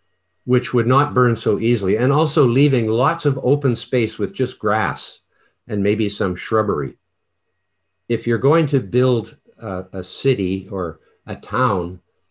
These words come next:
where there's a lot of trees, you should change things, especially if it's a,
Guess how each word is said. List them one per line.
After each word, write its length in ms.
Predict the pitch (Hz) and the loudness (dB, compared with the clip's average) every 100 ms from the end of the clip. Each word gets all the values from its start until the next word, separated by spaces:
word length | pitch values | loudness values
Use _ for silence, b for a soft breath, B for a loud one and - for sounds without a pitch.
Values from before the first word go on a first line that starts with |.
| _ _ - | _ _ -6
where 200 | 104 104 | -2 0
there's 260 | 104 95 | 0 -2
a 80 | 95 | -4
lot 320 | 101 107 123 | -2 2 2
of 120 | 104 - | 0 -6
trees, 640 | - 127 123 80 85 - | -2 0 0 -2 -8 -10
you 140 | 110 107 | -8 -6
should 380 | - 98 92 - | -4 -6 -8 -6
change 520 | - 131 113 107 - | 0 2 2 -2 -6
things, 540 | 87 78 65 - - _ _ _ _ _ _ _ - | -4 -4 -6 -10 -16 _ _ _ _ _ _ _ -10
especially 600 | 98 - 117 110 120 104 | -10 -4 -2 -2 0 0
if 120 | 98 | 0
it's 220 | 95 87 95 | -2 -2 -2
a, 180 | 87 | -2